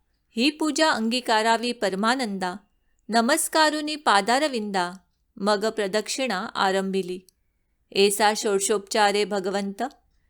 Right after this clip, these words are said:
यथाविधी पूजिला हृदयात, मग प्रार्थना आरंभिली बहुत,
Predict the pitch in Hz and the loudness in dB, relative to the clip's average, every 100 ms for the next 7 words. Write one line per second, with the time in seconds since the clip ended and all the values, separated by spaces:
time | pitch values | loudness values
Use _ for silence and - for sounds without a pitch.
0 | _ - 220 220 247 285 320 294 320 320 | _ 0 2 4 4 6 4 -2 -2 -2
1 | 269 233 240 233 240 214 196 220 262 262 | -4 -2 0 2 2 2 0 0 0 -2
2 | 196 185 - _ _ _ - 214 254 311 | -6 -6 -12 _ _ _ -6 2 2 2
3 | 359 320 269 262 277 277 - - 214 226 | 0 2 2 0 -2 0 0 2 2 0
4 | 226 226 226 214 208 214 262 | -2 -4 -4 -6 -4 -4 -4